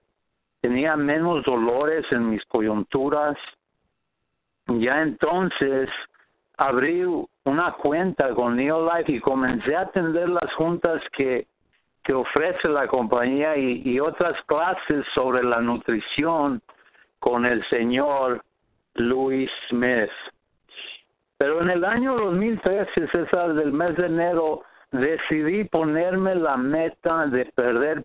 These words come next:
peso y ma-, y mejorar mi salud. Entonces, lo que hice es de que le oré a Dios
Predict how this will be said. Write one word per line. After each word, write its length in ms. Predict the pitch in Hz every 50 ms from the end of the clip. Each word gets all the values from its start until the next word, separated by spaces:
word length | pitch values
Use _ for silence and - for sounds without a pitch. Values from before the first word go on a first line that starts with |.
| _ _
peso 640 | - 160 175 180 - - - - 127 117 117 117 113 - _ _ _ _ _ _ -
y 140 | 135 131 131
ma-, 360 | 131 123 127 131 135 131 127
y 260 | 127 135 127 131 135 123
mejorar 560 | 120 127 127 117 113 120 120 127 131 135 135
mi 200 | 139 135 127 107 - -
salud. 420 | - 127 113 110 113 120 117 107 - - _ _ _ _ _ _ _ _ _ _ _ _ _ _ _ _ _ _ _
Entonces, 400 | - 113 - 143 143 156 156 156
lo 160 | 156 151 131
que 180 | - - 131 123
hice 320 | 135 151 156 156 - 151
es 100 | 147 143
de 140 | 135 147 143
que 140 | - - 139
le 140 | 127 117 117
oré 240 | 117 117 123 139 151
a 100 | 151 135
Dios 420 | 123 123 123 135 147 170 185 175